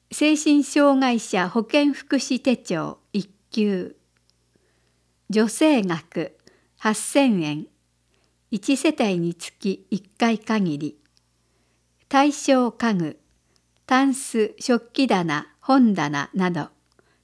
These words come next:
電化製品は対象外。取り付け、新湊射水地域住宅相談所登録の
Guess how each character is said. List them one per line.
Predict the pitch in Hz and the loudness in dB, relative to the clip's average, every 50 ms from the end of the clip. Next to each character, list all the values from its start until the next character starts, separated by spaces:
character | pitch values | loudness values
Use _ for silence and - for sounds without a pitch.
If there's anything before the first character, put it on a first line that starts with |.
| _ _ - | _ _ 0
電 | 208 262 262 | 0 0 0
化 | - - 285 269 | 2 0 0 0
製 | - - 302 302 269 | 2 2 2 2 2
品 | - - 214 180 165 156 | 2 -2 -2 -2 -2 -2
は | 156 156 156 165 | -2 -4 -4 -2
対 | - 233 240 240 | 0 2 2 2
象 | 208 - - 233 208 175 156 151 | 0 0 -2 -2 0 0 -2 -2
外。 | 147 147 147 - 247 - _ _ _ _ _ _ _ _ _ _ _ _ _ _ _ _ _ _ _ _ _ _ _ _ _ _ | -4 -6 -6 -8 -10 -16 _ _ _ _ _ _ _ _ _ _ _ _ _ _ _ _ _ _ _ _ _ _ _ _ _ _
取 | - 226 220 254 277 269 | -2 0 2 2 2 0
り | - | -2
付 | - - - - | -8 -16 -10 -6
け、 | - 196 180 - _ _ _ _ _ _ _ _ _ _ _ _ _ _ _ _ _ _ _ _ _ _ - | -4 -4 -4 -6 _ _ _ _ _ _ _ _ _ _ _ _ _ _ _ _ _ _ _ _ _ _ -12
新 | - - 302 294 302 311 | -4 2 4 6 6 6
湊 | 302 277 262 233 202 190 | 6 4 4 2 0 -2
射 | - - 175 170 - - | -4 -4 -4 -4 0 2
水 | 220 233 277 285 294 294 277 | 4 4 4 4 4 2 0
地 | 285 - - 285 277 233 | -2 -2 0 0 2 0
域 | - - - 202 190 180 | 0 -4 -4 -4 -2 0
住 | 175 247 277 285 | 2 2 2 2
宅 | 285 - 277 269 - 277 254 | 2 0 -2 0 0 -2 0
相 | - - 277 277 269 262 | 2 4 4 6 6 4
談 | 262 240 240 226 220 | 4 4 2 2 2
所 | 196 208 208 | 2 0 -2
登 | 202 208 233 240 247 233 | -2 0 2 2 4 4
録 | 226 226 226 - 208 196 | 2 0 -2 -4 -2 -2
の | 185 175 175 185 | 0 0 -2 -2